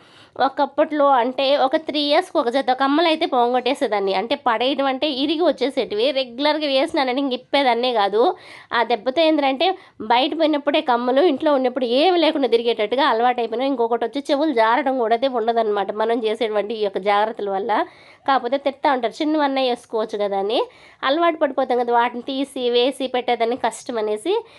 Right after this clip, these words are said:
ఇట్లాంటివి రెగ్యులర్గా వేసుకొని మనము మామూలుగా అంటే రొటీన్ వర్క్స్‌కి, బాతింగ్‌కి ఇప్పకుండా వదిలేసాము అంటే లిటరల్గా ఒక five to six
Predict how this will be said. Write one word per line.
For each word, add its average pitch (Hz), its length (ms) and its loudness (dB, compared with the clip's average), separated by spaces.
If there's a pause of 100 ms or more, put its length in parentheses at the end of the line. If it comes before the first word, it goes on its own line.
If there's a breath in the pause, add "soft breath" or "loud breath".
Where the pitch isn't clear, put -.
(220 loud breath)
ఇట్లాంటివి 320 580 0
రెగ్యులర్గా 311 560 0
వేసుకొని 277 840 0
మనము 247 460 0
మామూలుగా 262 680 2 (260)
అంటే 254 600 0 (320 loud breath)
రొటీన్ 269 380 0
వర్క్స్‌కి, 254 640 -2 (100)
బాతింగ్‌కి 247 720 -2
ఇప్పకుండా 262 640 -2 (120)
వదిలేసాము 254 680 0
అంటే 233 520 0
లిటరల్గా 277 520 -2
ఒక 262 240 -2
five 247 360 -2
to 320 120 -2
six 339 240 -6